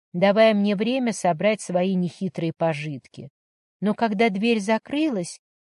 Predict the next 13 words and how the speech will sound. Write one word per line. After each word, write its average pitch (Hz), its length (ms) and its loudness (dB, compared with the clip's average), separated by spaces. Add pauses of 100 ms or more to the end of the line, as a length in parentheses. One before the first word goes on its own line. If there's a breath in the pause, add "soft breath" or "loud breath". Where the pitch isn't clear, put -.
(120)
я 233 180 2
какое-то 240 540 -2
время 240 400 -2
просто 269 400 -6
стояла 208 540 -2
в 180 60 -6
задумчивости, 175 1120 -4 (720)
потому 220 420 0
что 240 300 -2
после 226 440 -2
моих 214 440 -2
последних 190 800 -2
слов 262 580 -6